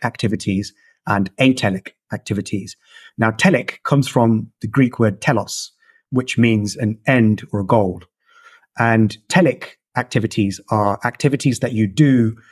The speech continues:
in order to reach some goal. So an example of this would be, uh, washing the dishes or,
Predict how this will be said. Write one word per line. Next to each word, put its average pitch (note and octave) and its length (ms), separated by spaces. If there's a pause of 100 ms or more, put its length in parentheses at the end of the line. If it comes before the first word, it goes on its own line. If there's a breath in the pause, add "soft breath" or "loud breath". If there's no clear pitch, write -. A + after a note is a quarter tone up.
(260 soft breath)
in C3 140
order B2+ 160
to A2+ 120
reach B2+ 300
some A2 120
goal. G#2 320 (500)
So A2 400 (300)
an A2+ 100
example A#2+ 360
of G2+ 100
this - 180
would G#2+ 120
be, G2+ 360 (400 soft breath)
uh, G2+ 140
washing A#2 300
the F#2+ 60
dishes G#2+ 500 (340 soft breath)
or, F#2+ 460